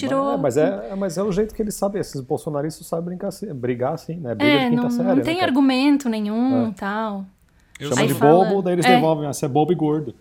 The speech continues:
Speaker 1: Isso,
Speaker 3: Sim.
Speaker 1: é isso aí.
Speaker 2: É.
Speaker 3: Eu
Speaker 2: É.
Speaker 3: normalmente sou uma pessoa muito crítica, vocês sabem, mas eu acho que alguns esforços do Felipe Neto são positivos, de certa forma.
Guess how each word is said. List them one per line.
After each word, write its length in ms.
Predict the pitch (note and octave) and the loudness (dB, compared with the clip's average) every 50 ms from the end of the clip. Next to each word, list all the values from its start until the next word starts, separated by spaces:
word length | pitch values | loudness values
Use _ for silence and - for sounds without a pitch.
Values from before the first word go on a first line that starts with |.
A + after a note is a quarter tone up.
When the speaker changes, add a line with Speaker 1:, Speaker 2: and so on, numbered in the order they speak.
| _ _ - - - - | _ _ -20 -20 -10 -4
Speaker 1:
Isso, 300 | - B3+ C4+ - - - | -2 0 0 0 0 -4
Speaker 3:
Sim. 80 | - - - - - | -6 -8 -12 -12 -8
Speaker 1:
é 80 | - C#4+ | -6 -6
isso 160 | D#4+ - - | -6 -6 -6
aí. 140 | F4 D#4 B2 | -8 -8 -8
Speaker 2:
É. 80 | A2 - - - _ _ _ _ | -10 -12 -16 -20 _ _ _ _
Speaker 3:
Eu 120 | - C3+ D3+ | -8 -8 -6
Speaker 2:
É. 20 | |
Speaker 3:
normalmente 420 | D#3+ F3+ F#3 F3+ E3+ D#3+ D#3+ E3 - | -6 -6 -6 -6 -6 -6 -6 -8 -8
sou 160 | - E3+ D#3+ | -8 -8 -8
uma 160 | D3+ C#3+ D3 | -8 -10 -10
pessoa 340 | C#3 - D3 C3+ - D3+ C#3 | -10 -10 -10 -10 -10 -10 -10
muito 280 | C3 C3 C#3 C#3 - - | -8 -10 -10 -12 -14 -16
crítica, 400 | - A2+ B2 B2+ C3 - B2 A#2 | -16 -14 -14 -16 -16 -18 -20 -18
vocês 320 | G#2+ G#2+ - - A#2 G2+ | -18 -18 -18 -18 -18 -18
sabem, 560 | G2 - A#2+ A2 B2 B2 B2+ C3 B2 A#2+ - C3 | -16 -16 -14 -14 -14 -14 -14 -16 -16 -16 -18 -18
mas 460 | B2 A#2+ A#2 A#2 A#2 A#2 A2+ A2 A#2 | -16 -16 -14 -14 -14 -16 -16 -16 -18
eu 480 | A#2 A2+ A#2 A#2 A#2 A#2 A2 A2 A2 A2 | -16 -16 -14 -14 -14 -14 -14 -14 -14 -14
acho 200 | A2 G#2+ - - | -14 -16 -18 -20
que 580 | - B2 A#2+ A2 G#2+ G#2+ G#2 G#2 G#2 G2+ F#2+ F#2+ - - - | -18 -18 -16 -16 -16 -16 -16 -16 -16 -16 -16 -18 -18 -20 -20
alguns 480 | G#2 G#2 G2+ G2+ G#2 G#2+ A2 G#2+ - - | -18 -18 -18 -16 -16 -16 -16 -16 -16 -18
esforços 460 | G#2+ - - - G#2+ G#2 - - - | -20 -18 -18 -18 -16 -16 -16 -16 -18
do 80 | G#2 | -18
Felipe 400 | F#2+ - - G#2 G#2+ G#2 - G#2 | -16 -14 -14 -14 -14 -14 -14 -14
Neto 500 | G2 G2 G2+ G#2 G#2+ - - B2+ A#2+ A2+ | -14 -14 -14 -16 -16 -16 -16 -14 -14 -14
são 220 | A2+ - - A#2+ A2+ | -16 -16 -16 -16 -16
positivos, 680 | - - A2+ G#2+ A2+ - - - B2+ D#3 E3 D3+ B2+ | -16 -16 -16 -16 -16 -14 -12 -10 -10 -8 -8 -10 -12
de 80 | A2+ G#2+ | -12 -12
certa 360 | - - A2+ G#2+ - A2+ A2 | -12 -12 -12 -12 -12 -14 -16
forma. 400 | - - A2+ G#2+ A2 B2 C3+ D#3+ | -14 -12 -12 -12 -10 -10 -12 -14